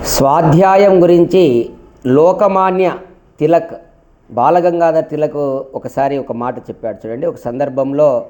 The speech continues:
ఇలా చెప్పారు, "నేను నరకంలో కూడా మంచి పుస్తకములకు స్వాగతము చెప్తాను.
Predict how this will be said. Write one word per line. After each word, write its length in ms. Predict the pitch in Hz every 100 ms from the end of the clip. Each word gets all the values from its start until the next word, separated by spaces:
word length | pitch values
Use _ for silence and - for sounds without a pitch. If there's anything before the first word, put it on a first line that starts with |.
| -
ఇలా 160 | 131 127
చెప్పారు, 580 | 117 113 113 117 185 - _ _ _ _ _ 123
"నేను 680 | 151 208 233 208 165 180 - _ _ _ 139
నరకంలో 760 | 156 185 220 240 240 247 240
కూడా 540 | 226 214 208 196 165 - - _ _ 117
మంచి 420 | 147 196 220 240
పుస్తకములకు 1000 | 240 220 - 226 226 202 202 196 202 208
స్వాగతము 680 | 208 165 165 196 202 202 202
చెప్తాను. 840 | 196 196 190 180 170 180 165 104